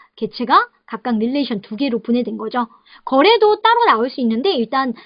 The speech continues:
나는 릴레이션을 뭘 중심으로? 개체 또는 관계도 표현할 수 있지만 개체들만 먼저 뽑아서 고객 릴레이션과 계좌 릴레이션을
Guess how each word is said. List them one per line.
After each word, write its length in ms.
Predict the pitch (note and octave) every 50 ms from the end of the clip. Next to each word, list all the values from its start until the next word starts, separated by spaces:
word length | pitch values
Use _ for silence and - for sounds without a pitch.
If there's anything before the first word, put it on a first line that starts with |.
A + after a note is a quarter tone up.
| _ G3+ -
나는 520 | A#3+ A#3 A#3 C#4+ F#4+ F4 C4 G#3 G3+ G3 _
릴레이션을 580 | A3+ B3 C#4+ D#4 D#4+ D#4 C4+ D4+ C4 C4 B3+
뭘 300 | A3 G3 A3 C4+ D4 D#4+
중심으로? 600 | D4+ D#4 C#4+ B3 - B3 G#3+ G3+ D#4+ G4+ A#4 A#4 A4 _ _ _ _
개체 560 | - - A3 A3 _ _ - - C#4 G#3+ F3 _ _ _ _ _ _ _ _ _
또는 380 | - F4+ F4+ D#4 C4+ C4+ D#4+ - _ _ _ _ _ _ _ _
관계도 440 | - - A#3+ B3+ C4 F#4+ G4+ G4+ F#4+
표현할 340 | - G4 G4 F#4 E4+ E4 D#4+
수 80 | -
있지만 320 | D4 - C#4+ C#4+ D#4 D#4 D4+
개체들만 640 | - A#3+ A3 G#3+ - - F4+ - F4 D4 C#4+ C#4 A#3
먼저 300 | G3+ G#3 A3+ C4 D4 -
뽑아서 440 | - E4 B3 A3 A3 - F#4+ F#4 E4+ - - _ _
고객 280 | - C4+ B3 D#4+ F#4+ G4+
릴레이션과 720 | F4+ D#4+ D4 C#4+ C4 B3+ A#3 A#3 G#3 G#3 C4+ - G#4 A4+ - _ _ _
계좌 240 | - A3 G3 C#4 C4
릴레이션을 600 | B3+ A3+ G3+ G#3 G3+ G3 A#3 A#3+ D#4 G#4 A4+